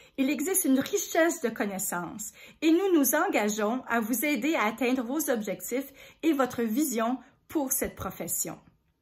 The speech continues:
Alors, veuillez prendre le temps de consulter la section étudiante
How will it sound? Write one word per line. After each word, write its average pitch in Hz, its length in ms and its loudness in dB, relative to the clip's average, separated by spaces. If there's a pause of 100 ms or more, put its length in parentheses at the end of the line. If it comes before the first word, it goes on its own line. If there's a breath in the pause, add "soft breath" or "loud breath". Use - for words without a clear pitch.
(760 loud breath)
Alors, 302 240 4
veuillez 427 320 6
prendre 330 260 6
le 240 160 4
temps 247 240 2
de 233 80 2
consulter 330 480 0
la 240 160 2
section 233 540 0
étudiante 214 640 -2